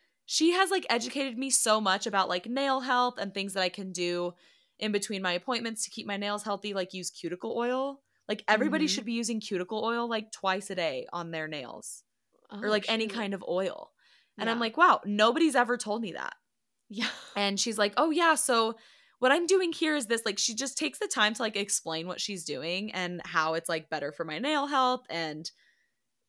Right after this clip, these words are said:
Speaker 1: all these things. And I'm like, "This is one million times better than all my other nail
Speaker 2: Yeah.
Speaker 1: experiences." Um, and then the last thing I'm leaving in twenty twenty-three,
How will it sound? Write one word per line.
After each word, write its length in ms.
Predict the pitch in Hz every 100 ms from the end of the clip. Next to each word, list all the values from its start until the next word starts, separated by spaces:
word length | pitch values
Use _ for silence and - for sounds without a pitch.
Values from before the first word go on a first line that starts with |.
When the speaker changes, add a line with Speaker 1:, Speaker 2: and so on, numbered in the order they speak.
| _
Speaker 1:
all 120 | 185 180
these 200 | 160 -
things. 380 | - - - -
And 80 | 208
I'm 140 | 202
like, 220 | 196 175
"This 240 | 285 494 -
is 460 | 262 247 233 - - _ _ _
one 460 | 220 233 311 320 254
million 420 | 240 247 247 208
times 360 | 202 190 170 139
better 420 | 151 - - - -
than 140 | 175 -
all 140 | 214
my 160 | 208 185
other 200 | 180 170
nail 200 | 156 139
Speaker 2:
Yeah. 60 | 139
Speaker 1:
experiences." 960 | 208 170 120 120 165 - - 175 - - _ _ _ _ _ _ -
Um, 360 | 190 190 185 185
and 180 | 202 208
then 180 | 202 202
the 140 | 202
last 460 | 196 170 175 233 -
thing 240 | 339 381 370
I'm 200 | 254 240
leaving 400 | 202 196 214 233
in 100 | 233
twenty 300 | - 220 220
twenty-three, 600 | 247 226 226 180 175